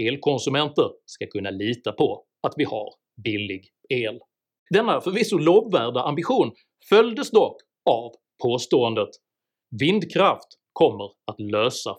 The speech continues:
framtidens energiförsörjning." Energiministerns utfästelse om både pålitlig och billig el utgör således ingenting annat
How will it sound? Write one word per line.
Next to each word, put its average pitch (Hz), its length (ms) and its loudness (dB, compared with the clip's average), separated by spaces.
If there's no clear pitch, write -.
framtidens 110 840 -6
energiförsörjning." 123 1080 -2
Energiministerns 190 1000 2
utfästelse - 840 -2
om 113 520 -2
både 127 220 -2
pålitlig 135 800 0
och 104 120 -2
billig 123 400 -2
el 156 320 -2
utgör 170 460 2
således 104 600 -2
ingenting 196 540 0
annat 104 320 -8